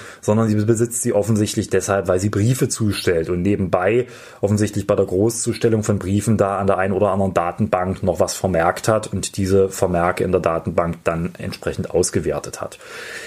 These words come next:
Das weiß ich natürlich nicht, wenn ich einen Brief bekomme, beispielsweise von einem Versandhaus oder von einem Hersteller, bei dem ich was eingekauft habe.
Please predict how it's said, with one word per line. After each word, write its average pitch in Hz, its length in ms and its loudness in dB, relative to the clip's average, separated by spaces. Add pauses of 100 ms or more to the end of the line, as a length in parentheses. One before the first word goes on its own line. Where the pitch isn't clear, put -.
(140)
Das 107 220 0
weiß 156 200 2
ich 139 100 2
natürlich 95 400 4
nicht, 98 180 2
wenn 92 80 4
ich 87 140 2
einen 92 100 2
Brief 98 320 2
bekomme, 117 540 0 (360)
beispielsweise 85 600 0
von 90 120 -4
einem 82 120 -2
Versandhaus 85 680 0
oder 85 220 0
von 82 460 -2 (340)
einem 82 560 -4 (200)
Hersteller, 90 600 0
bei 80 100 2
dem 80 140 -2
ich 78 100 -4
was 80 140 -2
eingekauft 78 580 -2
habe. 90 280 2